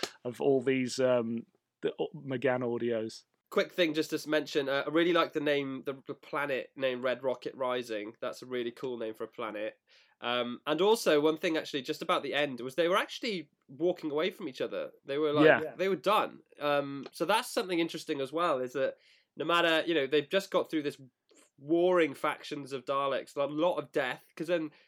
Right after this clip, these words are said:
Speaker 2: 'cause essentially he convinces the humans to fight, you know, with the Daleks against one raid of Daleks, and then they get exterminated anyway, and then there's some people left over. But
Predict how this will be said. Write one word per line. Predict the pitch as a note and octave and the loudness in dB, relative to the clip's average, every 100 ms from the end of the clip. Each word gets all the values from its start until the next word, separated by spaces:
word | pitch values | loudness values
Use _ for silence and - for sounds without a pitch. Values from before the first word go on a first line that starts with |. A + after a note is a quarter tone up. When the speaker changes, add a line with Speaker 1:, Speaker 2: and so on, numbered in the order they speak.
| _ | _
Speaker 2:
'cause | - F3 | -10 -8
essentially | G3+ C4 F4+ - | -2 -2 0 0
he | G3+ F3 | 0 0
convinces | F#3+ F3 G#3 G#3 | -2 -4 -4 -6
the | D#3+ | -6
humans | C#3 F3+ E3+ C3+ B2 | -4 -4 -4 -6 -8
to | C#3+ | -10
fight, | - C#3+ C3+ - | -6 -4 -4 -6
you | D3 | -8
know, | C3 | -2
with | D3 D3 | 0 0
the | |
Daleks | C3 C3+ C#3 B2 - | -2 0 0 -2 -6
against | C3 D3 C3+ - | -4 -2 -2 -4
one | C#3+ D3 | -2 -2
raid | C#3 B2+ | 0 -2
of | A#2+ | -2
Daleks, | B2 A2+ G2+ A2 - | -2 -2 -2 -6 -8
and | C3+ | -6
then | C3+ | -4
they | C3+ C#3+ | -2 -2
get | C#3 | -4
exterminated | - - C3+ B2+ B2 B2 | -4 -6 -6 -4 -6 -4
anyway, | C3 B2+ | -6 -4
and | A#2 | -4
then | A#2+ | -6
there's | B2 | -8
some | C#3 B2+ | -6 -6
people | C#3 B2+ | -6 -6
left | B2+ B2 C3 | -6 -6 -6
over. | B2+ D#2 - _ - - - _ - | -6 -6 -10 _ -20 -20 -20 _ 4
But | D#3 - | 4 4